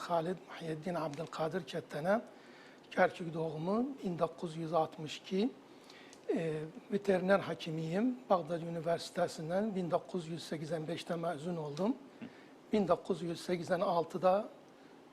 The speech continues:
hökumət dairələrində məmur oldum. Hətta ondan sonra bir çox görevlər aldım dairələrdə işləməkdə. E, ən sonunda Kərkükün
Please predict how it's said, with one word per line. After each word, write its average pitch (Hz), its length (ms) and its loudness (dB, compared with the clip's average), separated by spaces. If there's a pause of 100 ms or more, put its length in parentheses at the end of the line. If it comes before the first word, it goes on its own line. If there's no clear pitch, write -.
hökumət 185 340 -2
dairələrində 165 800 0
məmur 180 460 2
oldum. 190 320 0 (920)
Hətta 190 340 2 (800)
ondan 214 320 4
sonra 180 320 4
bir 180 160 0 (180)
çox - 220 2
görevlər 175 480 4
aldım 175 460 2 (180)
dairələrdə 160 800 -2
işləməkdə. 170 640 -2 (720)
E, 233 100 -6 (800)
ən 208 160 4
sonunda 185 480 6 (720)
Kərkükün 196 720 2